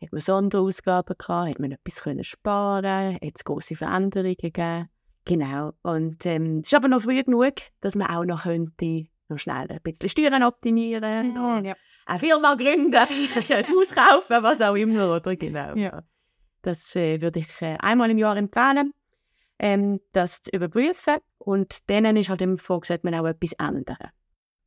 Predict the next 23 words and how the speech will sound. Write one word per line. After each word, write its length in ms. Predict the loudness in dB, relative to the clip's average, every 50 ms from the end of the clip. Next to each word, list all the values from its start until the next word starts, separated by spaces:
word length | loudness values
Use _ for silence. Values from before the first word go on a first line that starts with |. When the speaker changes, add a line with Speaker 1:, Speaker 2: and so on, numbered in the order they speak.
| _
Speaker 1:
Und 400 | -2 2 2 2 2 0 -4 -10 -6 -2
da 320 | 0 2 4 4 4 4
bin 180 | 4 4 4 4
ich 120 | 2 2
ein 60 | 0 -2
bisschen 200 | -4 -4 -6 -4
zurückhaltend. 1040 | -2 0 0 0 0 -2 -2 2 2 2 2 0 -2 -2 0 2 4 2 2 0 -6 -14 -16 -14
Ich 380 | -8 -4 -2 -2 0 0 -2 -2
empfehle 420 | -2 -2 -2 -2 -2 -2 -2 -2
eigentlich 220 | -4 -4 -4 -2
immer, 220 | 0 0 0 0 0
dass 280 | -2 -4 -8 -6 -6
man 220 | -6 -6 -6 -6 -8 -12 _ -6
einmal 840 | -4 -2 0 0 2 2 4 4 4 4 4 2 2 0 0 -2 _
eine 120 | -8 -8
saubere 640 | -8 -8 -6 -4 -2 -2 -2 0 0 0 0 0 -2
Aufstellung 640 | -2 -4 -6 -6 -8 -8 -4 -2 0 0 0 -2 0 2 4
macht, 400 | 4 4 2 0 -4 -10 -18 -20 _ _ _ _ _ _ _ _ _ _ _ -4
wo 120 | -2 0
man 140 | 2 2 0
sich 200 | 0 -2 -4 -4 -4 0
ganz 400 | 2 2 4 4 2 2 0 -2
klar 520 | -8 -4 0 0 2 2 2 0 -2 -4